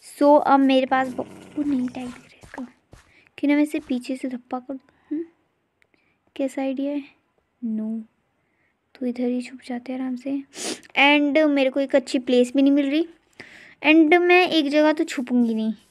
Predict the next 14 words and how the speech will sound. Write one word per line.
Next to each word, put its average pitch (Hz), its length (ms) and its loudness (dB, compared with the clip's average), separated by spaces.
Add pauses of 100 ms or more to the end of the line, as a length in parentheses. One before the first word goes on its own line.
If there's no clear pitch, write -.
(960)
so 285 320 4
उसलिए 277 580 0 (120)
मैं 247 160 0
घूमती 247 380 0
रहूँगी। 202 400 -10 (1160)
ओके, 247 300 -4 (1160)
मैंने 277 280 6
आपको 285 280 0
देख 277 280 4
लिया। 220 300 0 (1200)
किधर? 262 400 4 (240)
सपनों 320 440 4
में? 349 180 4 (3250)
हम्म, 294 640 2